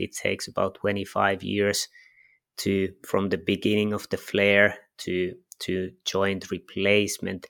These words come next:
So a lot of people have different kind of pains, but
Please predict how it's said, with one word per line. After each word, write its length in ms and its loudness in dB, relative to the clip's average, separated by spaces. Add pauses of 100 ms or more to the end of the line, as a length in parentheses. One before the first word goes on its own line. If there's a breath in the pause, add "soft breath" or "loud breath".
(360 soft breath)
So 500 6 (260)
a 40 8
lot 100 10
of 140 2
people 300 4
have 300 2
different 360 -4
kind 240 2
of 180 -8
pains, 720 2
but 260 0